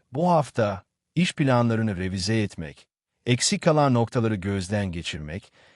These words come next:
yeni stratejiler oluşturmak için verimli bir zaman. Özellikle hizmet, sağlık, eğitim, analiz ve organizasyon gerektiren alanlarda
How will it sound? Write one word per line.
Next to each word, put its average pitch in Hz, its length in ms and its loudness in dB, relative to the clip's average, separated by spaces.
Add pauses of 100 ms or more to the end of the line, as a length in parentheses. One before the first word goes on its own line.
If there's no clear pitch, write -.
yeni 131 240 4
stratejiler 117 720 0
oluşturmak 98 640 -4
için 123 340 0
verimli 101 380 -2
bir 90 80 -4
zaman. 73 380 -12 (420)
Özellikle 147 640 2
hizmet, 95 640 -4 (240)
sağlık, 110 560 2 (400)
eğitim, 104 500 -2 (340)
analiz 131 500 2
ve 127 140 2
organizasyon 143 920 0
gerektiren 110 520 0
alanlarda 82 760 -6